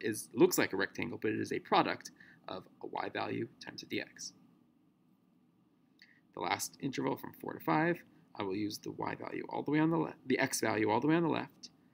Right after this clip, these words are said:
to find the y value to make into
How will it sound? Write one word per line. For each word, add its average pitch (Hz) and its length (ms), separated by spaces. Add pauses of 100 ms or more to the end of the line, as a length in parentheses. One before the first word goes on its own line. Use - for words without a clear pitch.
(260)
to - 80
find 104 240
the 131 40
y 113 160
value 110 400 (580)
to - 80
make 107 240
into - 400